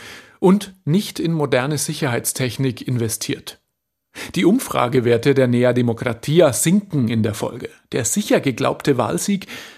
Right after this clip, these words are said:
plötzlich in Gefahr. Doch dann gelingt Mitsotakis und seiner Partei doch wieder die Trendwende nach oben. Ein Grund dafür, der Faktor Zeit.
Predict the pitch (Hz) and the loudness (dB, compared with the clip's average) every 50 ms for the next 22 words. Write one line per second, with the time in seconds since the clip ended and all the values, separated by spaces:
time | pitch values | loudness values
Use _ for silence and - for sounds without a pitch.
0 | _ _ _ - - 160 175 220 - - - 208 196 175 151 - - - - 151 | _ _ _ -10 -4 -4 -4 -4 -4 -6 -2 0 0 0 0 0 -6 -6 -4 -2
1 | 160 156 151 139 - - 185 160 123 - - 120 - _ _ _ _ _ _ _ | -2 0 0 -2 -2 -4 -6 -6 -8 -10 -12 -14 -16 _ _ _ _ _ _ _
2 | _ - - 143 117 - 139 127 143 202 226 214 175 147 151 196 220 220 - 165 | _ 0 0 0 2 2 0 2 2 4 4 4 6 6 6 4 4 2 0 -2
3 | 151 135 - - 135 - 123 123 127 110 - 127 135 131 123 - 123 117 113 107 | -2 0 0 -2 -2 0 0 -2 -2 -2 -2 -2 0 0 0 0 0 -2 -2 -2
4 | - 113 - - 120 127 131 113 175 190 196 - 226 214 196 170 156 131 131 127 | -4 -6 -4 -2 -2 -2 0 2 0 0 0 0 0 2 4 6 6 4 4 0
5 | 110 - - - 127 139 147 147 135 127 135 127 123 120 123 117 123 107 110 147 | -4 -4 -4 -2 -2 -2 -2 0 0 2 2 2 4 2 2 2 0 0 0 -2
6 | 127 113 - 113 107 - - - - _ _ _ _ - 135 156 214 233 - 147 | -2 -2 -4 -6 -10 -10 -14 -18 -20 _ _ _ _ -2 2 2 2 2 4 2
7 | 135 117 110 117 110 104 - 131 123 131 147 151 151 - - - - - _ _ | 0 0 0 -4 -4 -4 -2 0 0 0 0 0 -4 -10 -20 -20 -20 -20 _ _
8 | _ _ _ - 160 147 - - 170 165 - - 147 131 127 - - 165 - 117 | _ _ _ -2 -2 -2 -2 -2 -6 -6 -4 -2 -2 -2 -2 -2 -6 -6 -6 -10
9 | - - - - | -12 -14 -18 -18